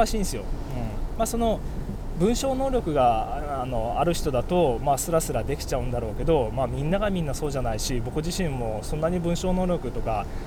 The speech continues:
高いわけじゃないので、えー、さっき今日話した、えー、自己アフィリエイトと、えー、みんなの銀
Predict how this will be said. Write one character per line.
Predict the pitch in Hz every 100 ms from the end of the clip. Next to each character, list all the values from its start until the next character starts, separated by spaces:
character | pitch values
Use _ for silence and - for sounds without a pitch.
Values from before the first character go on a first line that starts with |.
| - -
高 | 156 147
い |
わ | 131
け | 131
じ | 131
ゃ |
な | 131
い | 123
の | 110
で、 | 156 127 - - 202
え | 151 139 131 139
ー、 |
さ | 220
っ |
き | - 180
今 | 185 170
日 |
話 | 156 135
し | -
た、 | 139 113 123
え | 120
ー、 | 117
自 | 143
己 | 165
ア | 151
フ | 160
ィ |
リ | 147
エ | 135
イ |
ト | 107 98 127 -
と、 | 196 190 139
え | 135 120
ー、 | 123
み | 147
ん |
な | 147
の | 135
銀 | 123